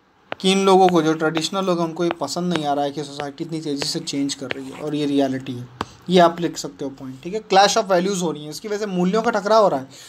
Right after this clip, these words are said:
traditional लोगों के, जो पारंपरिक लोग हैं, रूढ़िवादी लोग हैं, उनके मूल्य अलग हैं, modern लोग के मूल्य अलग हैं, दोनों के बीच में टकराव होगा, ये हो रहा है इंडिया में।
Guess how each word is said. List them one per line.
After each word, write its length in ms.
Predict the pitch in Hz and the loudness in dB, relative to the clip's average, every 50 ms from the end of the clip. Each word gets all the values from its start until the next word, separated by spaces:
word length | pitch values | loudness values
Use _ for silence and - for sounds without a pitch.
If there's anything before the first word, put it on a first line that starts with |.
| - - - - | -18 -14 -8 -4
traditional 460 | - 170 170 190 185 - 226 233 233 | -2 -2 0 0 -2 -2 -2 -2 0
लोगों 220 | 226 208 185 170 165 | 2 2 2 2 2
के, 100 | 170 160 | 0 -4
जो 80 | 165 | -4
पारंपरिक 540 | 147 160 175 185 226 226 208 226 143 214 208 | 0 2 2 2 2 2 -2 -4 -6 -4 -2
लोग 180 | 202 190 170 160 | -2 -2 0 0
हैं, 80 | 156 | 2
रूढ़िवादी 460 | 160 165 175 202 220 220 208 190 196 190 | 4 4 4 4 4 4 4 4 4 2
लोग 160 | 175 156 156 | 0 0 -2
हैं, 80 | 147 | -2
उनके 300 | 143 143 143 - 214 208 | -6 -6 -4 0 0 2
मूल्य 340 | 202 175 175 175 196 208 226 | 2 2 0 0 0 0 -2
अलग 340 | 226 - 180 165 196 220 208 | -2 0 0 2 2 2 2
हैं, 260 | 208 190 180 185 - - - - - - - _ - 160 | -2 -6 -8 -10 -14 -20 -20 -16 -16 -16 -16 _ -2 2
modern 260 | 160 165 185 196 202 | 4 4 4 4 2
लोग 160 | 208 214 208 | 0 -2 -2
के 80 | 240 220 | -4 -4
मूल्य 240 | 214 226 226 240 | -4 -2 0 0
अलग 220 | 247 277 277 262 214 | 0 2 0 -2 -2
हैं, 200 | 196 185 - _ _ _ _ _ - 175 | -6 -12 -16 _ _ _ _ _ -6 0
दोनों 280 | 160 175 185 196 208 | 2 4 4 4 4
के 140 | 202 233 226 | 2 0 0
बीच 220 | 196 214 202 180 233 | 0 -2 -2 -4 -4
में 80 | 220 | -2
टकराव 360 | 196 208 190 208 202 185 170 | -2 0 2 6 6 8 6
होगा, 240 | 151 143 135 139 135 - - - - _ _ - | 6 4 -2 -6 -10 -12 -16 -20 -20 _ _ -2
ये 120 | 185 208 | 2 2
हो 140 | 202 185 185 | 4 6 6
रहा 100 | 185 180 | 6 4
है 60 | 175 | 4
इंडिया 200 | 170 151 151 143 | 4 0 -2 -2
में। 120 | 131 131 | -2 -4